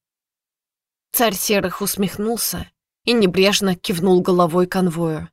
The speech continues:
Высокая Дарийка смотрелась сломанной куклой, которую небрежно волокли по глянцевому полу. Но, несмотря на унижение, она не теряла достоинства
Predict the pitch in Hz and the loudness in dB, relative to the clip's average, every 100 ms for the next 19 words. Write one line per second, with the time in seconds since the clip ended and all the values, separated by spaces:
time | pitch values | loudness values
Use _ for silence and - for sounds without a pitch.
0 | _ _ _ _ _ _ _ - 196 - | _ _ _ _ _ _ _ 2 2 4
1 | 190 196 175 202 208 208 - 165 190 185 | 2 4 2 2 0 -2 -2 -2 0 -2
2 | 185 190 175 175 - 196 190 190 185 - | 2 2 2 2 2 4 4 2 0 -2
3 | 254 - 175 160 - _ _ _ 226 - | -4 -2 -4 -4 -10 _ _ _ 0 0
4 | 196 180 180 180 202 202 185 175 170 180 | 2 4 6 4 4 2 2 0 2 0
5 | 180 196 196 185 165 175 180 175 180 170 | 0 -2 0 0 2 4 4 2 -2 -2
6 | 180 180 - 190 165 160 170 - _ _ | 0 0 0 0 0 -2 -8 -14 _ _
7 | _ _ _ _ 170 185 180 175 - - | _ _ _ _ 0 4 4 2 -4 0
8 | 226 180 185 180 185 175 170 170 175 185 | 2 2 0 0 2 2 4 4 4 2
9 | 196 190 190 - _ _ _ - 190 202 | 0 -2 -6 -10 _ _ _ -4 -2 0
10 | 196 233 254 233 240 - 190 185 180 175 | -2 -4 -2 2 2 2 2 4 4 2
11 | 170 - 208 202 - - 156 | -2 -2 -2 0 -2 -4 -8